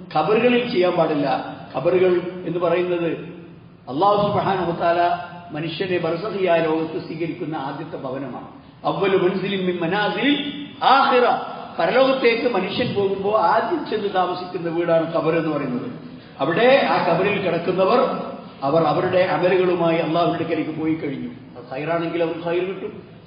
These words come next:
ഷർറാണെങ്കിൽ അവർക്ക് ഷർറ് കിട്ടും. അത് ഇലല്ലാ, ഉത്റുഖു ഇലല്ലാ.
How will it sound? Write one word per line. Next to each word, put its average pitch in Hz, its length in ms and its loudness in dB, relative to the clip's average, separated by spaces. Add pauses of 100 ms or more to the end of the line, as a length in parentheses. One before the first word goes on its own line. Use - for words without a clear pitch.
(120)
ഷർറാണെങ്കിൽ 151 560 0
അവർക്ക് 143 260 -6
ഷർറ് 135 160 -8
കിട്ടും. - 520 -10
അത് 151 380 -8
ഇലല്ലാ, 160 760 0 (360)
ഉത്റുഖു 226 480 2
ഇലല്ലാ. 165 440 0